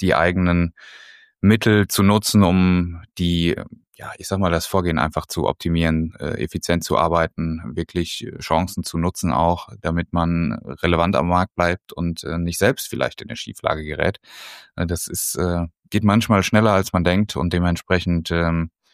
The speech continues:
ja, versucht die Chancen im vielleicht B two B, äh, Bereich zu nutzen. Stellt euch vor allen Dingen auf ein anderes Suchverhalten ein, denn man kennt's ja selber, äh, man sucht dann vielleicht eher in einem Satz und sagt, „Hey, äh, mein Topf ist angebrannt, ich brauche irgendwie dringend was, womit das weggeht. Ich habe schon das und das versucht und das klappt nicht“, ne? Und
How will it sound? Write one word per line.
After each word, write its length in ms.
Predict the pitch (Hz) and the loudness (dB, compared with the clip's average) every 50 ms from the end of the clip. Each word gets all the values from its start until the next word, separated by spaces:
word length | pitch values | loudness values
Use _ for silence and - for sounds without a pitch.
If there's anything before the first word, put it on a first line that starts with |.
| _ _ _ - | _ _ _ -4
ja, 80 | 92 95 | -2 -2
versucht 400 | - 85 87 95 92 95 - - | 0 0 0 -2 -2 -4 -2 -2
die 240 | 92 90 90 - - | 0 0 0 0 -2
Chancen 540 | - - - 87 92 104 104 - - 95 92 | -4 -2 0 0 2 0 0 -2 -2 -2 -2
im 400 | - 78 90 90 87 90 - - | 0 -2 -2 -2 -2 -4 -6 -8
vielleicht 360 | - - 95 90 90 90 - - | -10 -4 0 0 0 0 -2 -4
B 100 | 98 92 | -6 -4
two 140 | - 95 | -4 -4
B, 260 | 82 87 90 95 98 95 | -2 0 2 2 4 2
äh, 180 | 78 80 85 | 2 2 0
Bereich 360 | - - 85 87 87 87 - | -2 -2 -2 -2 -2 -2 -4
zu 120 | - - 87 | -6 -4 -2
nutzen. 440 | 85 85 85 - - - 90 85 - - - - - - - - - | -2 0 -2 -2 -2 -2 -2 -2 -2 -6 -14 -18 -18 -16 -18 -18 -14
Stellt 320 | - - - 92 92 107 - | -12 -4 0 2 2 2 2
euch 200 | - 85 98 - | 2 0 0 0
vor 160 | - 95 - | 0 0 2
allen 200 | 87 95 98 98 | 2 2 2 2
Dingen 180 | 92 92 92 90 | 2 2 2 2
auf 200 | 85 87 - - | 2 2 0 0
ein 60 | 92 | 0
anderes 320 | - 95 95 92 92 87 | 2 2 2 0 0 0
Suchverhalten 540 | - 101 104 - - 95 92 87 85 - 92 | 0 -2 0 2 2 2 2 2 2 2 0
ein, 340 | - 67 90 92 92 92 90 | 2 2 2 2 2 2 2
denn 280 | 90 87 90 87 90 | 2 2 2 2 2
man 140 | 90 90 90 | 2 2 2
kennt's 240 | 87 - 113 113 - | 2 2 2 2 4
ja 100 | 117 101 | 4 4
selber, 440 | 95 95 104 113 110 104 101 95 87 85 87 | 4 4 4 4 4 4 4 2 0 -4 -4
äh, 160 | - 90 101 | -2 0 2
man 220 | 101 101 98 98 | 4 4 4 4
sucht 240 | 92 98 107 104 - | 2 2 0 0 2
dann 160 | 104 101 98 | 2 2 2
vielleicht 360 | - - 101 98 98 101 98 - | 0 0 2 4 4 4 2 2
eher 220 | 62 87 104 101 | 2 4 4 4
in 140 | 95 92 92 | 4 4 4
einem 100 | 90 90 | 4 4
Satz 280 | 87 92 104 - - | 4 2 2 0 -2
und 80 | - 95 | -2 0
sagt, 220 | 92 95 95 - | 2 0 0 0
„Hey, 260 | - 98 101 107 107 101 | 0 0 2 2 2 2
äh, 200 | - 92 92 90 | 0 -2 -4 -6
mein 280 | 82 82 80 82 101 - | -6 -4 -2 -2 0 0
Topf 200 | - 113 - - | 0 -2 -2 -4
ist 100 | 101 - | -4 -2
angebrannt, 600 | - 82 104 104 95 87 87 92 98 107 104 95 | 0 2 2 2 2 2 2 2 2 2 2 0
ich 140 | 90 - | -2 0
brauche 240 | - 92 98 98 101 | 0 0 2 2 0
irgendwie 260 | - 92 101 98 95 | 0 0 2 2 2
dringend 320 | 87 82 87 98 110 113 98 | 2 2 4 4 6 6 6
was, 240 | 101 98 95 - - | 4 2 2 0 0
womit 240 | 98 95 95 98 | 2 2 2 2
das 180 | - 98 92 90 | 2 2 2 2
weggeht. 320 | 90 107 - - 117 110 | 0 -2 0 0 0 0
Ich 140 | 101 92 - | 0 0 -2
habe 100 | 101 98 | -2 -2
schon 180 | - - 98 92 | 0 0 0 2
das 160 | 95 98 - | 2 0 0
und 100 | 104 95 | 0 0
das 160 | 95 95 - | 2 0 0
versucht 400 | - 90 85 87 98 113 107 - | 0 -2 0 2 0 0 0 0
und 80 | 95 92 | 0 0
das 160 | 87 87 - | 0 0 0
klappt 260 | - - 107 - _ | 0 -2 -2 0 _
nicht“, 220 | 110 107 104 98 95 | 0 0 0 0 -2
ne? 180 | 95 110 117 | -2 -2 -2
Und 160 | - 85 87 | -4 -6 -8